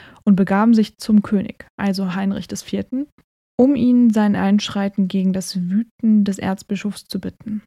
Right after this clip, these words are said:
Der Erzbischof wartete nach seinem Einzug in die Stadt drei volle Tage auf das Erscheinen der übrigen vor ihm, wie er angeordnet hatte, damit sie Vorschläge zu irgendeiner Genugtuung machten.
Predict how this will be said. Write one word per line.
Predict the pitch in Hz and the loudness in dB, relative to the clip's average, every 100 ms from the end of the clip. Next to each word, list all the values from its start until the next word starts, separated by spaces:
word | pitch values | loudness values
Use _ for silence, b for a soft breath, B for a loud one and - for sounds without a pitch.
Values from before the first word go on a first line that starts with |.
| _ _ _ _ _ _ _ | _ _ _ _ _ _ _
Der | 190 | -2
Erzbischof | 247 269 - 185 240 240 - | 0 -2 -6 -6 -4 -6 -6
wartete | 185 214 240 220 214 | -4 -4 -4 -4 2
nach | 202 196 | 2 2
seinem | - 202 196 - | -2 -2 0 0
Einzug | - 208 220 208 | -2 -2 -2 -2
in | 190 | 0
die | 175 | 0
Stadt | - 208 - - - | -4 -8 -8 -18 -8
drei | 208 262 | -4 -4
volle | 285 247 226 | -4 -2 -2
Tage | 214 - 208 202 - | -4 -2 0 0 -4
auf | - | -8
das | 202 | -8
Erscheinen | 190 175 - 202 208 208 | -6 -8 -8 -4 2 2
der | 202 - | 2 0
übrigen | 202 214 208 208 196 214 220 _ _ _ _ | -2 0 -2 0 0 0 -4 _ _ _ _
vor | - 190 196 | -4 -2 0
ihm, | 214 247 254 _ 202 | 0 0 -6 _ 2
wie | 214 | 4
er | - | 4
angeordnet | 202 202 - 190 208 - | 4 4 2 -2 -2 -2
hatte, | 208 - 226 | -8 -6 -4
damit | 208 208 214 - | 2 2 2 0
sie | 208 | -2
Vorschläge | 190 - 208 240 - 233 226 226 - | -2 -4 -2 -2 -4 -4 -2 -4 -6
zu | - - 226 - | -14 -6 -4 0
irgendeiner | 240 240 190 202 208 | 2 2 2 2 2
Genugtuung | 196 202 202 - - 170 180 | 4 4 4 0 -8 -6 -6
machten. | 185 - - | -8 -14 -18